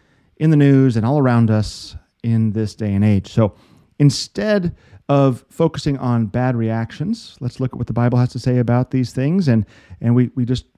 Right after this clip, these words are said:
went over a few articles, some, <laughs> had some fun there with the last one about leftists wanting to burn down this country. And we're gonna use that as an example later on down the road as well. Let's get into it.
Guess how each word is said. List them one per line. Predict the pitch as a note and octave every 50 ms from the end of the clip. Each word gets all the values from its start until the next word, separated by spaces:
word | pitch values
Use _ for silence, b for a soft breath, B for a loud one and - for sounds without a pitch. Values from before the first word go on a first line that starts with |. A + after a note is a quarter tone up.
| _ _ _ _ -
went | D3+ D3+ C3+ C3 B2+
over | B2 B2 A2+ A#2 A#2 A2+ - _ -
a | A2
few | - - B2+ B2 A#2 -
articles, | A#2+ A#2 B2 C#3+ D3+ - G3+ B3 B3 - - - _ _
some, | _ - - G#2 F#2+
<laughs> | F2+ - - - - C3 - _ -
had | - G#3 D#3
some | - - - C3+ A#2+ A2
fun | - B2+ B2+ B2+ C3+ B2+
there | B2 C#3 E3 F#3
with | D#3 B2 A2 - - B B D3 C3+ A2
the | B A#2
last | A#2 A#2 A#2+ C3 C#3+ C#3+ - -
one | B2 C3+ E3 G3+
about | F3 C3 A#2+ A2 A2 - B B B B B -
leftists | B2+ B2+ C3 C3+ - - - C3+ C3 - - - -
wanting | A#2 A#2+ A#2+ A#2+ B2 A#2+ A2
to | A2
burn | F#2+ G#2+ A#2 A#2+ A#2+ A#2 A#2+ A#2
down | A2+ A2+ A2+ A2+ A2+ A2 A2
this | G#2 G2 A2 G#2 - -
country. | - - - C3 C#3 - - G#3+ A#3+ A#3+ - B B B B B B B -
And | C#3 C3 C3+
we're | C#3+ D3+
gonna | E3+ F3
use | F3+ G#3+ B3 A3+
that | A#3 G#3
as | F3+ C#3+
an | C#3
example | B2+ A#2 A#2+ C#3+ C#3+ C#3 - C#3 B2+
later | B2 B2+ B2 A#2+ A#2+
on | A#2+ A#2+
down | A#2 A#2+ A2+
the | G#2+ G#2
road | A2+ B2+ B2+ B2+ A2+ - - -
as | G#2+ G2+
well. | G2+ A2 A#2 A#2 A2+ G#2+ _ B B B B
Let's | C3+ B2+ -
get | - B2 A2+
into | A#2 A2+ A2+ A2+ A#2+
it. | -